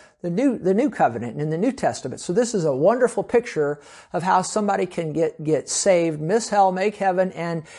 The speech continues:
and live their life here on the earth in the presence of God and, and in the power of God. So listen carefully. But so for this study,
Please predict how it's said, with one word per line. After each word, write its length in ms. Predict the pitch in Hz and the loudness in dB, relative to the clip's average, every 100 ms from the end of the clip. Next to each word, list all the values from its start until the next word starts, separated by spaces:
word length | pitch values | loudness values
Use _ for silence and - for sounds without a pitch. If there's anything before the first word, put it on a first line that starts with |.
| - - | -14 -4
and 180 | 170 | 0
live 220 | 156 208 240 | 4 4 4
their 160 | 226 | 2
life 300 | 208 208 208 | 4 2 0
here 160 | - 214 | 0 0
on 80 | 185 | 0
the 100 | 180 | -2
earth 380 | 202 165 160 - _ _ - | 0 0 0 -8 _ _ -4
in 180 | 214 180 | 0 0
the 80 | |
presence 680 | 170 - - 233 208 214 196 | -2 -6 2 4 4 -2 -2
of 160 | 180 151 | -2 0
God 480 | 165 165 127 - 120 | 2 4 2 -2 -6
and, 200 | 147 151 | -6 -4
and 180 | 160 | -4
in 80 | 165 | -4
the 80 | 156 | -6
power 420 | - - 214 190 | -6 2 4 4
of 100 | 147 | 2
God. 220 | 123 123 120 | 0 -2 -2
So 140 | 147 | -2
listen 360 | 151 220 240 220 | 0 0 0 -4
carefully. 480 | 226 208 - 135 | -2 -2 -2 -4
But 160 | 131 135 | -4 -6
so 180 | - 175 | -2 -2
for 180 | - 165 | 0 2
this 200 | 233 240 | 2 2
study, 500 | - 277 180 127 | -2 0 0 -2